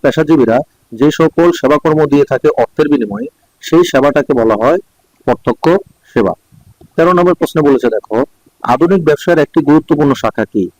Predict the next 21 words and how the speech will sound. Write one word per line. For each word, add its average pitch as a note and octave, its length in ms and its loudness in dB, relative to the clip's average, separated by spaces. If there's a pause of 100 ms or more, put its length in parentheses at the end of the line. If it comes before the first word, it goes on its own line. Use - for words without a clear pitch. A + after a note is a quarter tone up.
(400)
শিক্ষার্থীরা, C#3 460 0 (200)
আধুনিক D#3 380 0
ব্যবসার D#3+ 280 0
একটি D3+ 140 -2
গুরুত্বপূর্ণ C3+ 480 0
শাখা A#2 300 -6
হচ্ছে C3+ 260 -2 (460)
প্রত্যক্ষ - 400 -4 (540)
সেবা। A2+ 220 0 (580)
চোদ্দ F3 200 0
নম্বরে F#3 300 2
বলেছে D#3+ 320 2
দেখো, A2 260 -2 (380)
ব্যবসায়িক E3+ 520 0 (120)
পরিবেশ C#3 360 2
কি? B2 160 2 (1040)
যে C3 260 2
পারিপার্শ্বিকতায় D#3 920 0
ব্যবসা C3+ 340 -2
গঠিত B2 380 0
ও D3+ 160 2